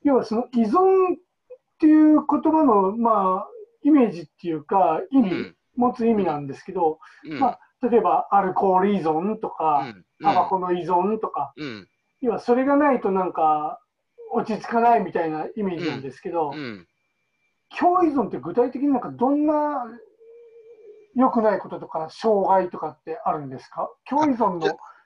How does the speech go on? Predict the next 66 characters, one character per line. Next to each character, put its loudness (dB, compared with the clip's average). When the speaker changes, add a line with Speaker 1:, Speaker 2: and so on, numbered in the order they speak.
Speaker 1:
デ 2
メ 4
リ -2
ッ -6
ト -2
み -10
た -6
い -8
な。 -8
Speaker 2:
了 -8
解、 -
障 -
害 -
ね。 -16
デ -12
メ -2
リ -
ッ 0
ト -14
ね。 -20
Speaker 1:
は -18
い。 -20
Speaker 2:
あ -8
の -8
ね、 -8
や -10
っ -12
ぱ -6
り -10
共 -6
依 -10
存 -10
の -10
デ -8
メ -10
リ -10
ッ -16
ト -18
っ -18
て -20
い -16
う -16
の -14
は -14
ね、 -12
や -12
っ -14
ぱ -6
り -8
人 -8
間 -8
関 -8
係 -10
を -12
強 -8
く -16
深 -10
く -16
結 -14
び -18
た -8
い -12
っ -20
て -20
い -16
う -20